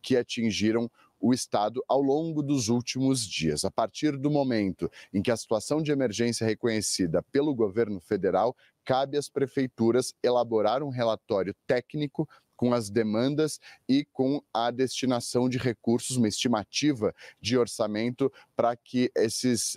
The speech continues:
essas medidas sejam aplacadas, sejam resolvidas pelo governo federal. Uma vez enviado esse relatório pra, pro Ministério da Integração e Desenvolvimento Regional, o governo analisa e realiza o pagamento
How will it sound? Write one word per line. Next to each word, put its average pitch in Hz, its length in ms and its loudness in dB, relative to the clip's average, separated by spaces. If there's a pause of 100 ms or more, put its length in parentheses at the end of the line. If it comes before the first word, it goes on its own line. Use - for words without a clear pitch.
essas 104 440 0
medidas 110 540 0
sejam 120 440 0
aplacadas, 113 640 -2
sejam 110 240 0
resolvidas 110 640 0 (280)
pelo 120 220 0
governo 113 480 0
federal. 123 380 0
Uma 90 160 -2
vez 113 240 0
enviado 117 680 0 (220)
esse 110 240 -2
relatório 98 640 0 (120)
pra, 123 180 2 (100)
pro 139 140 -2
Ministério 117 640 0 (240)
da 113 180 2
Integração 110 760 0
e 90 60 0
Desenvolvimento 98 800 -2
Regional, 143 500 0
o 151 60 -6
governo 123 480 0
analisa 131 640 0 (220)
e 131 80 -2
realiza 120 560 0
o - 20 -4
pagamento 107 720 -2